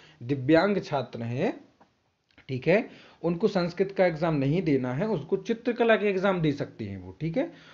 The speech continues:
और जैसे जो दृष्टिबाधित छात्र हैं ना, जिनको, अ, जो दिव्यांग हैं, जिनको दिखाई नहीं देता है,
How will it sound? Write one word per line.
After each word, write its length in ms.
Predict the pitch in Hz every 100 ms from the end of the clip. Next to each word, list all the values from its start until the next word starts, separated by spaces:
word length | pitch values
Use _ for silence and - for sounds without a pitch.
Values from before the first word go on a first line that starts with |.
| -
और 80 | 151
जैसे 280 | 151 190 208
जो 120 | 202
दृष्टिबाधित 800 | 165 165 190 - 269 247 208 165
छात्र 360 | - 165 165 131
हैं 140 | 135
ना, 160 | 147 208
जिनको, 360 | 190 175 185
अ, 420 | 185 151 135 127 117 -
जो 180 | 120 131
दिव्यांग 580 | 127 127 151 175 175
हैं, 120 | 139 160
जिनको 380 | 170 147 151 143
दिखाई 400 | 127 139 156 175
नहीं 280 | 170 151 165
देता 360 | 117 - 104
है, 300 | 110 196 269